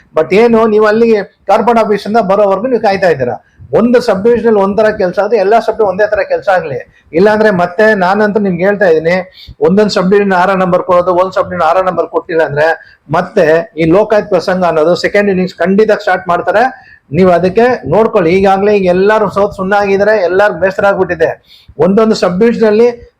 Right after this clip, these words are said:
ಲಕ್ಷಗಳು ತಗೊಂಡು ನೀವು ಆರ್ ಆರ್ ನಂಬರ್ ಕೊಡ್ತೀರಾ, ಏನೇನೋ ಮಾಡ್ತಾ ಇದ್ದೀರಾ ನೀವು. ಇದನ್ನ ನಿಲ್ಸಿ, ಮಾಡಿದ್ರೆ ಎಲ್ಲಾರ್ಗು ಒಂದೇ ತರ ಮಾಡಿ, ಒಬ್ಬೊರ್ಗೋರು ಒಂದೊಂದ್ ತರ ಮಾಡಕ್ ಬರ್ಬೇಡಿ. ಇನ್ನು ನಾವು ಎಚ್ಚರಿಕೆನೂ ಕೊಡ್ತಾ ಇದೀವಿ ಬೆಸ್ಕಾಂ ಅಧಿಕಾರಿಗಳಿಗೆ.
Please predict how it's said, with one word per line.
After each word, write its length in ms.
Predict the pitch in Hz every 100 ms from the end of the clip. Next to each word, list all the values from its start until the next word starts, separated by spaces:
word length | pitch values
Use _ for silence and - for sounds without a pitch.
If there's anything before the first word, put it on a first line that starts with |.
| 131
ಲಕ್ಷಗಳು 480 | 165 190 - 247 254
ತಗೊಂಡು 320 | 240 226 233
ನೀವು 100 | 220
ಆರ್ 120 | 208
ಆರ್ 100 | 220
ನಂಬರ್ 240 | 214 214
ಕೊಡ್ತೀರಾ, 380 | 208 202 208 220
ಏನೇನೋ 400 | 220 202 226 233
ಮಾಡ್ತಾ 280 | 208 196 202
ಇದ್ದೀರಾ 240 | 180 170
ನೀವು. 380 | 147 143 127 - _ _ -
ಇದನ್ನ 300 | 170 196 220
ನಿಲ್ಸಿ, 680 | 190 185 220 - 180 151 156
ಮಾಡಿದ್ರೆ 400 | 151 185 208 220
ಎಲ್ಲಾರ್ಗು 380 | 190 214 214 175
ಒಂದೇ 180 | 180
ತರ 160 | 208 196
ಮಾಡಿ, 280 | 180 180 165
ಒಬ್ಬೊರ್ಗೋರು 600 | 156 - 202 196 196 202
ಒಂದೊಂದ್ 240 | 180 180
ತರ 80 | 180 165
ಮಾಡಕ್ 260 | 165 180 147
ಬರ್ಬೇಡಿ. 360 | 165 175 196 240 - - - _ -
ಇನ್ನು 180 | 151
ನಾವು 120 | 156 165
ಎಚ್ಚರಿಕೆನೂ 460 | 226 220 240 240
ಕೊಡ್ತಾ 280 | 226 220 220
ಇದೀವಿ 200 | 214 233
ಬೆಸ್ಕಾಂ 440 | 190 185 226 214
ಅಧಿಕಾರಿಗಳಿಗೆ. 920 | 196 208 226 214 208 208 247 269 -